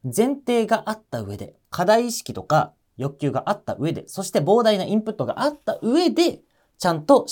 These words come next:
考停止の時間を作りましょうね、ということです。はい。そうすると、整理されて、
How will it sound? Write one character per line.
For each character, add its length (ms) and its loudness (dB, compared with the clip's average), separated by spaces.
考 160 2
停 140 2
止 140 -6
の 120 -4
時 100 -10
間 220 -4
を 180 2
作 160 -6
り 80 -2
ま 80 -6
し 100 -12
ょ 60 -8
う 40 -6
ね、 100 -4
と 180 -10
い 80 0
う 80 -2
こ 100 -2
と 80 -8
で 80 -14
す。 280 -14
は 120 -16
い。 100 -20
そ 220 0
う 60 2
す 100 0
る 140 -2
と、 280 2
整 300 6
理 80 -2
さ 140 -6
れ 80 -4
て、 260 2